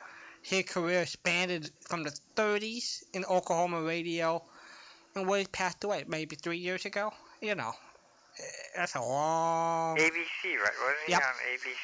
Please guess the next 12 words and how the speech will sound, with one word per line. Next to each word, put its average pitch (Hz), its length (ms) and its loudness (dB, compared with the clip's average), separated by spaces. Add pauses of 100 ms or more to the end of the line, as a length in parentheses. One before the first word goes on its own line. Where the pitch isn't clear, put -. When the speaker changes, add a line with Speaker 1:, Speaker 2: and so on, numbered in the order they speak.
Speaker 2:
C? 131 100 -8
Speaker 1:
Yep. 170 200 2 (920)
That's 151 140 -2
a 147 80 2
long 170 580 4
run. 151 320 0 (640)
Speaker 2:
Oh, 156 480 -2
he's 170 280 -6
an 110 200 2 (320)
amazing 131 540 0
Speaker 1:
Yeah. - 120 -6
Speaker 2:
individual. 185 580 -6